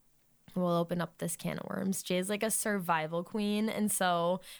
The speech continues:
we do have a ton of cans for, like,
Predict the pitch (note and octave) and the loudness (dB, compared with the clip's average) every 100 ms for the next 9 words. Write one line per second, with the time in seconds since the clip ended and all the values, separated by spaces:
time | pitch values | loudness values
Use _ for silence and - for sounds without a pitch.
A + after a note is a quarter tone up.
0 | - G#3 G3+ F3 F3 G#3 G3+ G3+ - G3+ | -2 0 2 2 2 4 2 2 -2 -2
1 | - - F#3 F3 E3 F#3+ - F3+ E3 E3 | -6 0 2 2 2 0 -2 0 2 2
2 | F#3+ - - F#3+ E3+ E3 - | 0 -2 -2 0 0 -2 -4